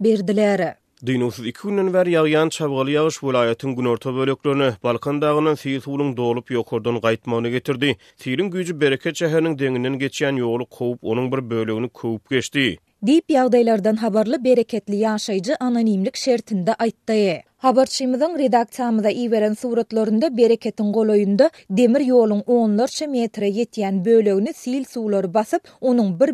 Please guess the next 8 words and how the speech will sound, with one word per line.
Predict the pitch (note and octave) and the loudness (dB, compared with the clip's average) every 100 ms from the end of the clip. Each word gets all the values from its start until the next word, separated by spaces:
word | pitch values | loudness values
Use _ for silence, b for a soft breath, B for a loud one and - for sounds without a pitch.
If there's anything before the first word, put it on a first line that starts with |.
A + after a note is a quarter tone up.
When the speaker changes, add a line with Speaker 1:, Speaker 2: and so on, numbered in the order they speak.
| G#3 | 2
Speaker 1:
bölegini | B3 G#3+ G3 G3+ | 2 4 2 0
opurandygyny | - B3+ - G#3+ A#3 A#3 A3+ A3+ | 0 -2 0 -2 0 2 2 4
görse | A#3+ G#3 B3 | 4 2 -2
bolýar. | G3 A3 G#3+ G#3+ G3+ E3 - b b | -2 0 2 0 -2 -4 -10 b b
Azatlyk | G#3+ G#3+ G#3+ G#3 G#3 - | -6 -2 0 -2 -8 -2
howpsuzlyk | A#3 G#3 - G3+ A3 - | 0 0 -4 -6 -6 -4
aladalar | G#3+ G3+ G3+ F#3+ | -2 -2 -2 -4
sebäpli | F#3+ A3 G3+ G3 B3 | -4 -2 -2 -2 -2